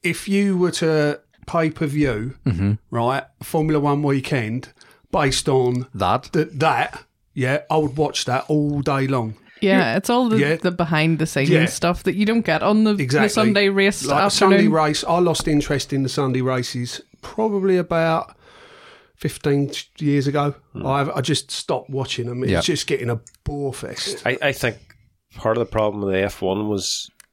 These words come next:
Speaker 4: the monotony of Schumacher winning every year, and there wasn't that
Speaker 3: Well, it's a
Speaker 4: much
Speaker 3: bit like that now.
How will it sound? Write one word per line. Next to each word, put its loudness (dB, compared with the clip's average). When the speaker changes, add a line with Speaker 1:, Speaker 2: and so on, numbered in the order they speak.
Speaker 4:
the -2
monotony 0
of -2
Schumacher -2
winning -2
every -2
year, -2
and -2
there 0
wasn't -2
that -2
Speaker 3:
Well, 4
it's -6
a 0
Speaker 4:
much 2
Speaker 3:
bit -6
like -4
that -4
now. 0